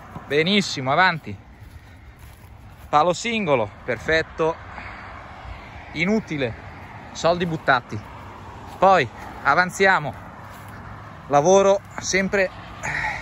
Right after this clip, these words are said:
eh, e voglio sottolineare questo. Eh, l'impegno che ci sta mettendo l'assessore all'ambiente è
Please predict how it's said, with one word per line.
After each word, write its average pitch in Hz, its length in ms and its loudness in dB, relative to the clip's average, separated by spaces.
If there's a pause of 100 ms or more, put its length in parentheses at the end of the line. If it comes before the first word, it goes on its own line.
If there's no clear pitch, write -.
(500)
eh, 165 80 2
e 151 80 0 (200)
voglio 185 240 4
sottolineare 185 560 2
questo. 165 480 2 (1200)
Eh, 131 600 0
l'impegno 214 920 2 (1160)
che 170 100 0
ci 160 140 -6
sta 202 200 4
mettendo 196 560 0
l'assessore 190 800 2 (220)
all'ambiente 190 800 0
è 165 200 -2